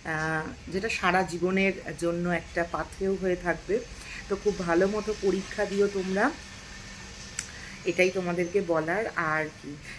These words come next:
আহ, সেরকম কোনো কাজবাজ নেই, basically কাজ শুরু হবে রাত্রিবেলা থেকেই, মানে সন্ধেবেলার পর থেকে। তো এখন এই বিছানা টিছানাগুলো তুলবো, আর জামা কাপড় আছে কিছু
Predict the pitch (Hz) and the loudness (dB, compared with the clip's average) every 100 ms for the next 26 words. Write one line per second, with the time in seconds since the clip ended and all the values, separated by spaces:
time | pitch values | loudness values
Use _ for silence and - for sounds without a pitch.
0 | - - 156 156 156 175 175 180 190 190 | -14 -12 -10 -8 -2 0 0 -2 -6 -4
1 | 196 190 147 - 170 170 180 190 196 - | -4 0 0 0 -2 -2 -2 0 0 -2
2 | 156 175 175 165 156 - 160 170 175 170 | 0 0 2 2 2 -2 -4 -2 0 0
3 | 175 147 - 156 156 156 160 170 - 151 | 0 -2 -4 -6 -2 0 -2 -4 -8 -8
4 | - 180 175 160 160 170 170 160 151 147 | -6 -6 -4 -4 -2 -2 -2 -4 -6 -10
5 | - 151 190 - - - - - 175 170 | -10 -12 -12 -12 -12 -12 -10 0 0 0
6 | 180 180 170 175 175 175 180 175 175 175 | -2 -2 -4 -2 0 0 -2 -4 -4 -2
7 | 185 190 - 185 175 175 302 226 - - | 0 0 2 2 2 2 2 2 -4 -14
8 | - - 165 160 156 156 165 156 165 170 | -14 -8 0 4 6 4 0 -2 0 0
9 | 175 175 170 180 175 180 | 0 -2 -2 -4 -4 -4